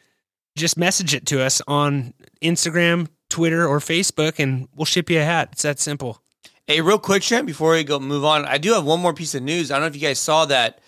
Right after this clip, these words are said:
Speaker 2: and we talked about this guy quite a bit on the pod.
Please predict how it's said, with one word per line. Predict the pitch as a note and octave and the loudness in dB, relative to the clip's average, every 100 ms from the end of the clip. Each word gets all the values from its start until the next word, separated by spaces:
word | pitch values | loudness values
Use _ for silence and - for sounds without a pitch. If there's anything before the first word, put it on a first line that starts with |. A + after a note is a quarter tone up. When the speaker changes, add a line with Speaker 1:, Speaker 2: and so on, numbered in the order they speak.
| _ _ _ | _ _ _
Speaker 2:
and | - | -4
we | D3+ | -2
talked | D#3 G3 G#3 | 2 0 2
about | F3 D3 | 0 0
this | D3 | 0
guy | C3+ D3 | 0 -2
quite | C#3 D3 | 0 -2
a | |
bit | C3 D3+ | 2 0
on | C3 | 0
the | A#2 | -4
pod. | D3 D#3+ C#3+ | 0 2 0